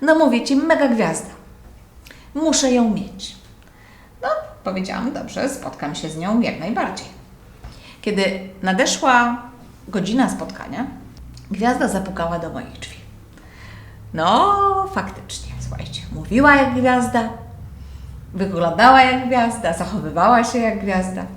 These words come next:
I wszystko było cudownie. Właściwie kupiła mnie, e, zupełnie. Do momentu, kiedy nie zaczęłyśmy rozmawiać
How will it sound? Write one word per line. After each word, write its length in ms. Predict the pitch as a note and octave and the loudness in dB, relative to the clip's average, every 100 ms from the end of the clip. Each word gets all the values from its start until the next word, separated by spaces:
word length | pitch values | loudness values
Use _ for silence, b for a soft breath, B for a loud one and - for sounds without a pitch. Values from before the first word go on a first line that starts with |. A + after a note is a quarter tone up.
| - B B B B B | -18 B B B B B
I 80 | G#3+ | -6
wszystko 680 | - F#4 F#4 - C#4 B3+ - | -4 -4 -4 0 4 4 2
było 220 | A3+ A3+ | 2 2
cudownie. 580 | G#3+ A3 F#3+ D#3+ E3+ F3 - | 0 0 0 -2 -4 -8 -6
Właściwie 400 | A#3 A3 - E4+ | -4 -4 -2 -4
kupiła 500 | - C4+ - D#4+ F3+ | -2 -4 -2 0 0
mnie, 320 | D#3+ D#3 C#3 - - - - | 0 -6 -8 -10 -14 -20 -14
e, 140 | - G#3 | -8 -2
zupełnie. 600 | A#3 A#3+ A3+ - E3+ G3+ - B B B B | -2 -2 -4 -6 -8 -10 -12 B B B B
Do 120 | C4+ | 0
momentu, 420 | D#4 D4 F4 E4 B3 | 2 4 2 0 -2
kiedy 220 | B3+ A#3+ | 0 2
nie 140 | A#3 | 2
zaczęłyśmy 540 | A3 G#3 G#3 G#3+ A3 G3 | 2 -2 -2 -2 0 -2
rozmawiać 600 | F3+ F#3 F#3 F3+ - | 0 -2 0 -2 -6